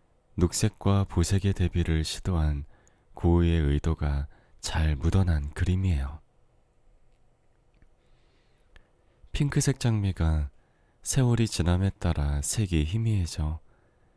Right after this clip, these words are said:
지금은 하얗고 맑은 장미처럼 보여요.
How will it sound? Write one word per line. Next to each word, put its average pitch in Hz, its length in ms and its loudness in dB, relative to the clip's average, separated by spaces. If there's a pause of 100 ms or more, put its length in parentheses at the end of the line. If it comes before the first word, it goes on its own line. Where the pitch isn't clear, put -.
(560)
지금은 85 600 -2 (600)
하얗고 120 720 0
맑은 82 420 0
장미처럼 82 720 -4
보여요. 85 560 -4